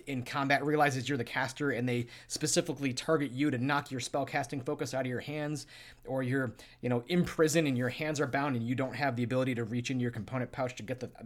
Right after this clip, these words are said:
get the material items. Sure, but those situations just are so fringe and so rare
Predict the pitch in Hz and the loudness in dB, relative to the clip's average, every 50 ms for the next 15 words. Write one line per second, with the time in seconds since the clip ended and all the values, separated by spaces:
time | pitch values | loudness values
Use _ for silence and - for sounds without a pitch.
0 | 95 113 147 - - 107 101 - - 147 135 123 113 104 135 139 143 143 143 143 | -10 -6 -6 -6 -6 -6 -6 -6 -4 -2 -2 -2 -2 0 -2 -2 -2 -2 -4 -4
1 | - - - - - - - - - _ - - - - - - - - - - | -8 -12 -16 -20 -20 -20 -20 -20 -20 _ -20 -20 -20 -20 -6 0 2 4 4 4
2 | - 175 180 202 220 226 226 226 214 220 - 165 165 - - 202 220 214 - 208 | 4 4 6 6 8 8 8 8 6 4 2 0 0 2 4 4 4 4 2 -2
3 | - 196 185 185 170 175 - 165 156 127 151 143 - - 139 123 - - - - | -2 0 2 2 2 2 2 -2 -2 0 -2 -2 0 -2 -2 -2 -2 -4 -4 -2
4 | - - 165 170 175 165 - - - 151 156 156 139 131 127 120 - - - 143 | 2 4 6 6 6 6 2 -2 0 0 2 2 2 0 -2 -2 -2 -2 -2 -2
5 | 139 139 127 117 113 113 123 135 147 156 143 | 0 0 0 0 0 0 2 2 2 0 -2